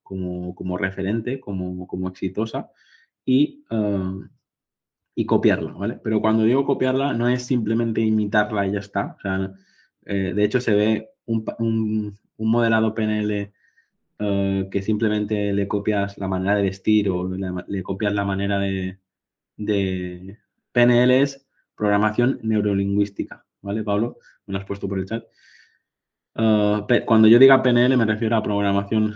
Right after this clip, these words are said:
neurolingüística y es, em, pues se utiliza mucho y hay muchos libros sobre esto. Yo hoy simplemente voy a hablar del, del modelado, ¿vale?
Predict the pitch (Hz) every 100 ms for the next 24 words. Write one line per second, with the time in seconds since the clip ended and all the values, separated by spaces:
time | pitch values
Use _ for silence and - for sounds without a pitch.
0 | - 104 101 101 101 107 113 120 143 151
1 | - - 107 110 123 - - 110 107 101
2 | 95 92 92 92 98 _ _ _ _ _
3 | _ _ - 98 - - - 92 98 101
4 | 113 107 107 - - 104 110 113 139 156
5 | 98 98 98 110 110 98 110 104 - 101
6 | 104 107 127 143 104 110 110 107 117 113
7 | 110 104 104 104 101 98 107 147 - _
8 | _ _ - 107 98 92 90 92 98 -
9 | _ _ _ - 98 92 95 92 90 76
10 | - 104